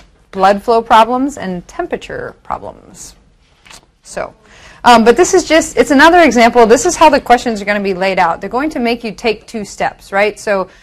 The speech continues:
you're, you're in residency now, so now the questions, they're gonna expect you to up your game a little bit. So you're gonna have to know, what is the condition? Oh, that's not gonna be one of the answer choices, but it's how do I treat this condition? So you have to know two things, kind of.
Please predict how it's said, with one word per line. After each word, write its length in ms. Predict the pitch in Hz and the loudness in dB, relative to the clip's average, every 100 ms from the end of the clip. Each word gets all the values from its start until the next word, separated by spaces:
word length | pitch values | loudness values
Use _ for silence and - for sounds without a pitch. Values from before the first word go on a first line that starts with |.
| _ | _
you're, 220 | 214 240 - _ | -4 -4 -4 _
you're 140 | 247 269 | -6 -4
in 200 | 359 311 | -2 0
residency 520 | 214 196 190 180 190 | 0 -2 -10 -12 -10
now, 240 | 185 180 | -6 -6
so 140 | 185 220 | -6 -4
now 80 | |
the 80 | 240 | -4
questions, 400 | 233 254 254 226 | -2 -2 -4 -6
they're 100 | 240 | -4
gonna 280 | 262 247 208 | -2 -2 -2
expect 360 | - - 247 247 | -4 -4 -4 -2
you 60 | 220 | -2
to 80 | - | -2
up 160 | 214 | -4
your 100 | 208 | -8
game 260 | 190 196 196 | -8 -8 -6
a 60 | |
little 160 | 175 175 | -8 -10
bit. 260 | 156 147 - | -10 -12 -8
So 100 | 214 | -6
you're 120 | 226 | -4
gonna 160 | 254 | -4
have 180 | 262 254 | -2 -4
to 80 | 262 | -2
know, 360 | 233 220 214 208 _ _ _ 202 | -2 0 -2 -6 _ _ _ 0
what 180 | 269 | 2
is 160 | 302 277 | 2 -2
the 100 | 247 | -4
condition? 540 | 214 190 185 190 190 - | -4 -8 -8 -8 -6 0
Oh, 220 | 277 277 | 0 2
that's 240 | 247 277 | 0 2
not 160 | 285 285 | -2 -2
gonna 140 | 262 240 | -2 -2
be 80 | 240 | -2
one 140 | 226 | -2
of 60 | 196 | -4
the 60 | |
answer 260 | 196 226 202 | -6 -8 -10
choices, 420 | - 175 175 190 | -8 -8 -8 -12
but 120 | 202 196 | -8 -8
it's 100 | - | -2
how 220 | 247 254 | 0 2
do 240 | 214 220 | 0 -2
I 140 | 185 185 | -2 -4
treat 420 | - 262 254 269 | -6 -6 -6 -6
this 180 | 196 - | -10 -8
condition? 460 | 196 190 - - | -10 -10 -12 -12
So 80 | 226 | -6
you 80 | 254 | 0
have 140 | 302 302 | 0 0
to 80 | |
know 140 | 254 214 | -4 -6
two 220 | - 320 | -6 -8
things, 340 | - - - | -8 -14 -12
kind 220 | - 170 | -10 -10
of. 120 | 165 | -10